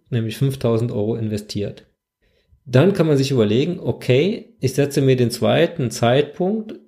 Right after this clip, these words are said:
in heute plus drei Monate. Dann habe ich eine konkret, entweder ein konkretes Datum oder eine konkrete Woche, in der ich dann die zweite Tranche investiere.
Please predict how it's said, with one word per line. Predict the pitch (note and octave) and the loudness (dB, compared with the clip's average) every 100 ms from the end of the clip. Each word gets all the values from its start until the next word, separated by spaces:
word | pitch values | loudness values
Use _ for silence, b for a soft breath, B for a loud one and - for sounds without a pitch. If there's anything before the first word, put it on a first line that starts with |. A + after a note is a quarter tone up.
| - | -2
in | B2 A#2+ A#2 A2+ | 2 2 0 0
heute | A2 B2+ D#3+ | 2 4 2
plus | F3 - C3 | -2 0 0
drei | - A2+ | 2 2
Monate. | A2 A#2 D#3 F3+ G3+ A#3 B3 - _ _ _ | 4 2 0 -2 -2 -2 -4 -16 _ _ _
Dann | B2+ A2+ | -4 -2
habe | B2+ | 0
ich | B2 | 0
eine | A#2+ A#2 | -2 -4
konkret, | B2+ A2 - C3+ C3+ - - - - | -4 -4 2 2 2 -6 -20 -14 0
entweder | B2+ C3 A2 | 2 4 2
ein | G#2+ | 0
konkretes | A2 - B2+ A2 - | -2 0 0 0 -2
Datum | G#2+ A#2+ C#3 D3 A#2+ | 0 0 2 2 2
oder | A2+ G#2+ | 0 0
eine | G#2+ G#2+ | -2 -2
konkrete | G#2+ G#2 A#2+ A2+ G2 | -6 -2 0 0 0
Woche, | A2+ B2+ D#3+ D3+ | 0 2 0 0
in | A#2+ A2+ | -4 -2
der | A2+ A2 | 0 0
ich | |
dann | - G#2 | 0 -2
die | G2+ | -2
zweite | G2+ - A2 A2 C3 C#3+ C#3+ B B B _ _ _ - | -6 -6 0 2 2 0 0 B B B _ _ _ -6
Tranche | A2+ B2 C3+ C#3+ | 0 0 2 0
investiere. | B2 B2+ B2+ C3+ D3 G3 | 2 0 0 0 0 0